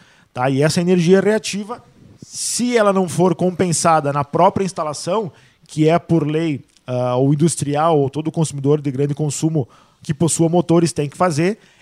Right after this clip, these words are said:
ela acaba indo pra rede. E aí a Creral, como tem que manter o, a qualidade de energia e o, o atendimento do associado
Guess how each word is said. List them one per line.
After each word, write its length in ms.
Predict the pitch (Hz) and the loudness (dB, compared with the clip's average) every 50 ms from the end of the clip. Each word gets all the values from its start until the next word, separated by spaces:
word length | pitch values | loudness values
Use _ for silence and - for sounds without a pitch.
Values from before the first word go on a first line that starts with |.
| _ | _
ela 160 | - 240 240 240 | -4 -4 -4 -4
acaba 340 | 240 - 208 220 196 202 | -2 -2 -2 0 2 0
indo 180 | 196 196 196 208 | 0 0 -4 -4
pra 180 | 202 - - 233 | -2 -2 -2 -2
rede. 380 | 196 180 160 139 - - - _ _ _ _ _ _ - | -2 -2 -4 -6 -8 -16 -18 _ _ _ _ _ _ -2
E 140 | 165 196 | 0 0
aí 220 | 220 202 185 185 202 | 2 2 2 0 -2
a 60 | 202 | -2
Creral, 540 | - 208 214 190 170 160 175 - - - - _ _ _ _ _ _ | -2 -2 0 2 4 4 4 2 0 -6 -12 _ _ _ _ _ _
como 240 | - 165 170 170 156 | -2 -2 0 0 -2
tem 140 | 175 165 | -2 -4
que 80 | 139 160 | -4 -2
manter 320 | 160 160 147 131 160 165 | -2 -2 -2 -2 0 2
o, 180 | 165 160 143 135 | 4 4 4 2
a 80 | 135 - | 0 0
qualidade 380 | - 151 147 143 147 147 139 | 0 0 2 2 0 0 0
de 80 | 135 156 | 0 0
energia 400 | 151 139 117 139 170 175 156 143 | 0 0 0 0 0 2 2 2
e 100 | 147 170 | 4 4
o, 80 | 185 | 4
o 440 | 185 175 156 160 156 147 143 135 131 131 | 4 2 0 0 -2 0 0 0 0 -2
atendimento 500 | - 156 151 131 131 135 147 151 139 135 | -2 -4 -6 -6 -6 -6 -6 -6 -4 -4
do 80 | 131 | -6
associado 580 | 120 - 143 131 - 143 135 135 131 120 110 | -4 -6 -6 -6 -4 -2 -2 -2 -2 -4 -8